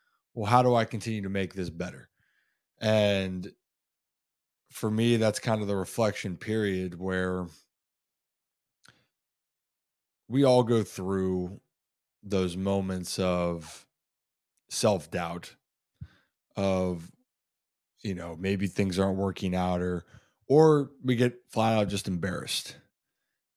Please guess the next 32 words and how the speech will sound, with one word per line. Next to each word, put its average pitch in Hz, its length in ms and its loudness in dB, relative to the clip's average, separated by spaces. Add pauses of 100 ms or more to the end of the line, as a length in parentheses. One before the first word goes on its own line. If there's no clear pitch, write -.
you 107 140 -4
know, 98 300 2
and 95 240 -6
s-, - 220 -6
I'll 110 200 2
just 107 240 -2
be 117 100 2
completely 113 380 0
honest. 123 280 4
Like, 101 140 -6
I 98 60 -6
try 104 260 0
to 104 80 0
be 101 240 -2
with 95 220 -6 (260)
everything 127 420 4
I'm 104 120 0
doing 101 320 2
now. 104 260 4
So 95 460 -2 (920)
I, 104 120 -2
is 104 160 -2
I 98 80 0
want 98 340 -2
people 101 360 -4
to 95 500 -2
understand 101 880 -2
that 92 320 -2 (1120)
whatever 113 280 8
you're 123 160 8
going 110 260 4
through, 113 420 2